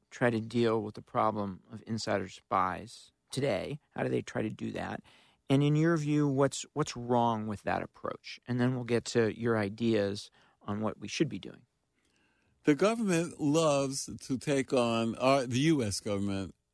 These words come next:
Speaker 2: high-tech solutions to name a problem. It's in our D N A. We're Americans. We're, we're so clever with that stuff. And there are all kinds of concepts of using surveillance, watching keystrokes on machines,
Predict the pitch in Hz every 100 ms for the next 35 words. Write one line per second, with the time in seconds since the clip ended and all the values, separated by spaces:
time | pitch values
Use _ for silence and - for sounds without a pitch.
0 | _ _ - 170 190 - - 160 - 139
1 | 123 120 110 107 98 92 - 107 104 95
2 | 92 80 104 127 131 135 113 127 107 95
3 | 87 - - _ _ _ _ _ - 170
4 | - 196 185 160 156 156 147 151 123 98
5 | 101 123 127 120 127 120 110 - 87 85
6 | 92 107 101 107 113 110 101 131 127 -
7 | 139 107 101 90 92 104 101 - 101 95
8 | 101 - _ _ _ _ _ 117 120 123
9 | 117 123 120 123 - 151 180 190 156 135
10 | 127 120 113 107 _ _ _ - 156 139
11 | - 123 110 - 107 101 123 110 113 110
12 | 104 - 110 101 117 156 147 139 127 117
13 | - - 104 113 110 - 107 - - 139
14 | 120 - 113 101 - 98 92 92 95 -
15 | 196 160 139 131